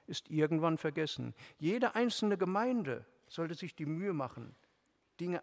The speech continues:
aufzuschreiben, Zeugnisse ihrer Mitglieder aufzuschreiben. Meine Erfahrung damit, ich habe gelernt von dem Zeugnis anderer und auch alter Christen.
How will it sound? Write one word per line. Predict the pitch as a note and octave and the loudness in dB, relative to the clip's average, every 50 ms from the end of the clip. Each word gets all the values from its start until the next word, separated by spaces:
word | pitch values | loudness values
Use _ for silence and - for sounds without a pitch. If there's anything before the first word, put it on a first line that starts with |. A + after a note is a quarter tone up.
| - | 0
aufzuschreiben, | E3+ F#3 F#3+ - - - - D3+ - - B2 B2+ B2+ A#2+ A2+ - - - - - - - - - _ | -2 -2 -2 -2 -6 -4 -4 -4 -4 -2 -2 -2 -2 -2 -4 -6 -10 -12 -14 -18 -20 -20 -20 -20 _
Zeugnisse | - - - E3 E3 E3+ - D#3+ D3 C3 - C#3+ C3 B2+ - - _ _ _ | -10 2 4 4 4 4 2 0 0 0 2 0 -2 -2 -4 -10 _ _ _
ihrer | C#3+ C#3+ C3+ C3 C3 B2+ A#2 - _ _ _ _ _ - _ _ | -6 -4 -2 -2 -2 -2 -2 -6 _ _ _ _ _ -20 _ _
Mitglieder | - D3 C#3+ C#3 - - D3+ C3+ C3+ C3 C3+ B2+ B2 B2 - _ _ _ _ _ - | -6 -4 -4 -4 -6 -8 -6 -6 -2 0 0 -2 -2 -4 -12 _ _ _ _ _ -6
aufzuschreiben. | D3+ D#3 D#3+ - - - D3 C3 - C3+ C3 B2 A#2+ A2 A#2 A2 - G#2+ _ _ _ _ _ _ _ _ _ _ _ _ _ _ _ _ _ _ _ _ _ _ - - - - - - - _ _ _ _ _ _ _ _ _ _ _ _ _ _ _ _ _ _ _ _ _ _ _ _ _ _ _ _ _ _ _ _ _ _ _ _ _ _ _ _ _ _ _ _ _ _ _ | -4 -4 -4 -4 -6 -8 -8 -6 -4 -4 -2 -2 -2 -4 -6 -8 -10 -12 _ _ _ _ _ _ _ _ _ _ _ _ _ _ _ _ _ _ _ _ _ _ -20 -20 -20 -20 -20 -20 -20 _ _ _ _ _ _ _ _ _ _ _ _ _ _ _ _ _ _ _ _ _ _ _ _ _ _ _ _ _ _ _ _ _ _ _ _ _ _ _ _ _ _ _ _ _ _ _
Meine | - C3+ C#3+ D3 F3 G3+ A3+ | -4 2 6 6 6 6 6
Erfahrung | G#3 G3+ - - G3 F3 F3 E3+ E3 E3 D#3 D3 - - - - - _ _ - | 4 2 4 8 10 10 10 10 8 4 2 0 -2 -8 -20 -20 -20 _ _ -2
damit, | D3+ D3 D3 C#3+ - - - - _ _ _ - - - - - | 0 2 2 0 -2 -6 -20 -20 _ _ _ -20 -20 -20 -16 -10
ich | D3+ C#3+ E3 | -4 4 4
habe | E3 E3 E3+ D#3+ | 6 6 6 4
gelernt | E3+ E3+ E3 F3 F#3+ G3 E3+ D3+ C3+ | 2 2 4 4 4 6 4 2 0
von | - - C#3 C3+ | -2 -6 -4 -2
dem | C#3+ C3+ C3+ | -2 -2 -2
Zeugnis | - - D#3+ D#3 D3 - - C3 A#2+ G2+ - - - - | -2 2 2 2 2 0 -4 -6 -4 -2 -4 -4 -4 -4
anderer | D#3 D#3 D#3 D3+ D#3 D3+ C#3 C#3 | -2 -2 0 2 2 2 2 2
und | C#3 C3+ C#3 | 0 0 0
auch | C3 - - | -2 -2 -2
alter | D#3+ E3 D3+ D#3 D3 | -4 -2 0 -2 -2
Christen. | - - C#3 B2 - - - - A#2 A2 - | -2 -2 -6 -6 -4 -6 -8 -10 -12 -12 -14